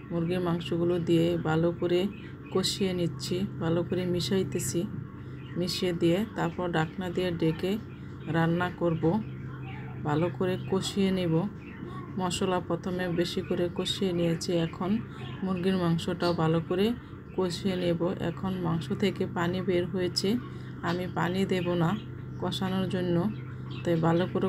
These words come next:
কষিয়ে শুকনা হয়ে আসলে, তেলগুলো মশলার উপরে উঠে আসলে বুঝতে পারবো যে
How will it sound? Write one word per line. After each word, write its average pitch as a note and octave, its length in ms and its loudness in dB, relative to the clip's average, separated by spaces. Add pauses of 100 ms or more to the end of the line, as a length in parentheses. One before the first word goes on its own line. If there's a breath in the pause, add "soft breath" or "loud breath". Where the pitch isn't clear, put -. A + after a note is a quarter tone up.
(140)
কষিয়ে F#3 360 0
শুকনা F#3 440 -4
হয়ে F3+ 240 0
আসলে, E3+ 420 2 (460 loud breath)
তেলগুলো F3+ 520 2
মশলার F3+ 540 0
উপরে F#3 300 0
উঠে F#3 320 0
আসলে F3+ 360 -2
বুঝতে F#3+ 640 -2 (480 loud breath)
পারবো F3 360 4
যে E3+ 220 4